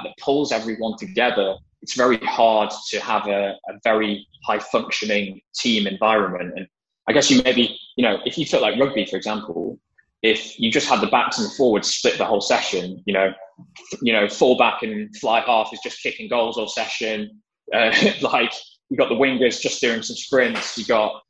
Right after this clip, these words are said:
three of the front row just working on the scrummaging, the rest of the guys working on line outs for the whole session. It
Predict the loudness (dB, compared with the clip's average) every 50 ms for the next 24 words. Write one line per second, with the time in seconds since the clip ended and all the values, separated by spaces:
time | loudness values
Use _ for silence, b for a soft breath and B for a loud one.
0 | _ _ _ _ _ _ _ _ 0 2 4 4 4 2 0 0 0 0 0 4
1 | 4 6 6 6 4 0 -4 -6 -4 -4 -4 -4 -4 -6 -6 -6 -6 -6 -8 -4
2 | 0 0 2 2 2 2 2 2 2 2 0 -2 -4 -2 -2 -2 -2 -2 -6 -12
3 | -10 -8 -2 0 2 2 2 2 0 -2 -4 -4 -4 -4 -6 -4 -2 0 0 0
4 | 0 0 -2 -4 -6 -6 -10 -14 -10 -6 -6 -2 0 0 -2 0 0 -2 -2 -2
5 | -2 -8 -8 -10 -14